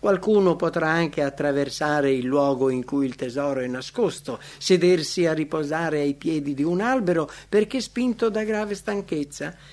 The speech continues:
e ignorare quali ricchezze siano nascoste fra le radici. Così è stato con gli ebrei.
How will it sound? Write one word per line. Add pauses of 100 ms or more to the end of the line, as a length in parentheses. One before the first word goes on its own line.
(240)
e
ignorare
quali
ricchezze
siano
nascoste
fra
le
radici. (680)
Così
è
stato
con
gli
ebrei.